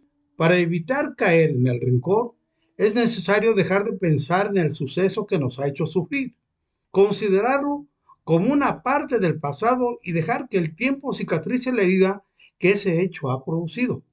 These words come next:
Mirar al futuro, tal vez tomando medidas para evitar ser objeto de otra situación similar, lo cual puede ocasionar a cambios en nuestras vidas si se elige continuar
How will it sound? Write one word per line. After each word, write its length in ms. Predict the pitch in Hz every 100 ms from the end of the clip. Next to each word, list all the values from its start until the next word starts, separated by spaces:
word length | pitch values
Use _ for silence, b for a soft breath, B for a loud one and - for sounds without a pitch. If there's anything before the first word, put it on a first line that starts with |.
| _ _ _ _ _ _
Mirar 340 | 180 233 285
al 160 | 302 247
futuro, 540 | 262 - 262 214 - _ _ _ _ _
tal 260 | 185 214 202
vez 260 | 214 196
tomando 440 | - 196 208 208 185
medidas 500 | 170 202 220 196 -
para 180 | 165
evitar 400 | 151 151 190 196
ser 200 | 185 190
objeto 520 | 185 160 - 196 190 156
de 80 |
otra 220 | 165 175 160
situación 460 | - 151 123 165
similar, 480 | 156 143 135 165 - _ _ _ _ _ _ _
lo 200 | 107 101
cual 400 | 143 196 247 - _ _ _
puede 200 | 190 233
ocasionar 800 | 254 240 214 165 180 196 214 208 _
a 180 | 143 127
cambios 480 | 202 254 247 156 151
en 80 | 131
nuestras 320 | 123 127 143
vidas 420 | 233 247 240 - _ _ _ _ _
si 420 | - - 156 160 -
se 180 | -
elige 420 | 147 233 254 240 -
continuar 680 | 190 180 175 175 165 127